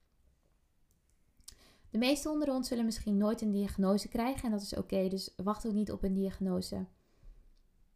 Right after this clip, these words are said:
Je hoeft geen diagnose te hebben om serieus genomen te worden. Als iemand obsessief over eten is en daarmee bezig is, is het een teken dat er gewerkt kan worden.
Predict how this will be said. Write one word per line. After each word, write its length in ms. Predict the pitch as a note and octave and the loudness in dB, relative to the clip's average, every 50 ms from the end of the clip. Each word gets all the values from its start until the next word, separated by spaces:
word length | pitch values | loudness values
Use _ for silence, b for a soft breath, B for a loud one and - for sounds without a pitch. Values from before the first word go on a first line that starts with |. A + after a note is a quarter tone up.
| _ _ - - | _ _ -6 2
Je 100 | G#3 A3 | 4 4
hoeft 200 | A#3 B3 - - | 4 4 2 -2
geen 180 | - B3 B3+ B3 | -4 -2 -2 0
diagnose 520 | B3+ C4+ C4 B3+ A#3 A3 A#3 A#3 - - | 0 -2 -2 0 0 0 0 -2 -4 -6
te 100 | - A3+ | -4 -2
hebben 240 | G3+ G3 G3 G3 G3 | 0 0 0 0 -2
om 60 | F#3+ | -2
serieus 440 | - - G3 F#3+ F#3+ F#3 F#3+ F#3 - | -2 -2 -2 0 0 0 0 -2 -4
genomen 360 | - F#3+ F#3 F3+ F3 F#3 F#3 | -4 -4 -2 -2 -2 -4 -4
te 100 | - F#3 | -6 -6
worden. 220 | F#3 F3+ F3+ F#3 | -4 -4 -2 -2
Als 120 | F#3 F3+ - | -4 -4 -2
iemand 260 | - G#3 G#3 G#3+ - | 0 0 0 0 0
obsessief 540 | - A3 - - A3 - - B3+ B3+ C4 B3+ | -2 -2 -2 -2 -2 -2 -2 -2 -2 -2 0
over 260 | B3 B3+ B3 - - | -2 -2 -2 -4 -4
eten 340 | - A3 G#3 G#3 G3+ - - | 0 0 0 0 0 -2 -4
is 360 | - G3+ G3+ G3 F#3+ - - b b b b b b b b | -2 0 0 0 -2 -6 -10 b b b b b b b b
en 100 | - G3+ | -2 2
daarmee 260 | G3+ G#3 A3+ A#3+ A3+ | 2 2 2 2 2
bezig 360 | G#3 G3+ G3+ G3+ G3 - - | 2 2 2 0 -2 -4 -4
is, 200 | G3 F#3+ F#3 - | -6 -4 -4 -4
is 140 | G3+ G3 - | -4 -6 -6
het 100 | - - | -6 -6
een 100 | A#3+ A#3 | -4 -2
teken 320 | A3+ G#3+ G3+ G3+ G3+ G3+ | 0 0 0 0 0 0
dat 140 | G3 F#3+ F#3+ | -2 -2 -2
er 60 | G3 | -4
gewerkt 400 | - - F#3+ F3+ G3 G#3+ G#3 - | -6 -4 -2 0 0 0 -2 -2
kan 160 | - G3+ F#3+ | -4 -4 -4
worden. 380 | F#3 F#3 F3+ F3+ F#3 F#3+ F#3+ | -2 -2 -4 -4 -4 -6 -8